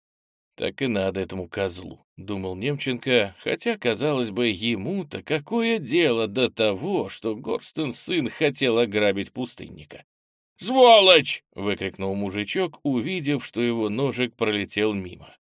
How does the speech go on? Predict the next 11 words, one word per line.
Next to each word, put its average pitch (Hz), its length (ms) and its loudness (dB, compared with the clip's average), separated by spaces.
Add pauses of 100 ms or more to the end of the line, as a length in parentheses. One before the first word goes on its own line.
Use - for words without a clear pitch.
(400)
Андрей 110 540 0
отсек 139 400 -6
неудачливому 104 920 -2
метателю 98 640 -2
голову, 170 640 0 (220)
а 143 160 0
из 139 180 0
оставшихся 98 880 -2
двоих 95 480 -4
подельников 98 880 -4
Карлера, - 640 -6